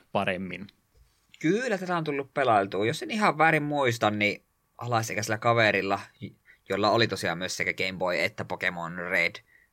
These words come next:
Speaker 2: minun mielestä sillä oli myös tää pinball, että ihan oikealla pelikasetillakin olen tätä jonkin verran pelannut ja olen kenties jotain muita keinoja kautta itsekin sitä sitten ihan kotioloissakin pelaillut. Ja mie en oo flippereitä sille suuri ystävä, että ne on näitä tällaisia pelejä, että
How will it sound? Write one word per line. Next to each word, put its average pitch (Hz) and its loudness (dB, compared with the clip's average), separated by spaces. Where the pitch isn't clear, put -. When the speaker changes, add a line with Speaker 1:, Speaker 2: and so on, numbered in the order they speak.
Speaker 2:
minun 107 -6
mielestä 107 -2
sillä 107 2
oli 131 6
myös 90 -6
tää 90 -2
pinball, 85 -4
että 87 -4
ihan 95 -4
oikealla 117 4
pelikasetillakin 117 2
olen 127 0
tätä 120 2
jonkin 120 2
verran 110 2
pelannut 110 2
ja 95 0
olen 95 -8
kenties 92 -4
jotain 90 -2
muita 90 -4
keinoja 90 -4
kautta 90 -4
itsekin 117 -2
sitä 113 0
sitten 101 -4
ihan 98 -8
kotioloissakin 92 -4
pelaillut. 87 0
Ja 85 -2
mie 131 2
en 165 4
oo 160 2
flippereitä 139 2
sille 123 -2
suuri 117 2
ystävä, 95 -2
että 95 -4
ne 101 -4
on 120 0
näitä 135 4
tällaisia 117 2
pelejä, 95 2
että 92 -4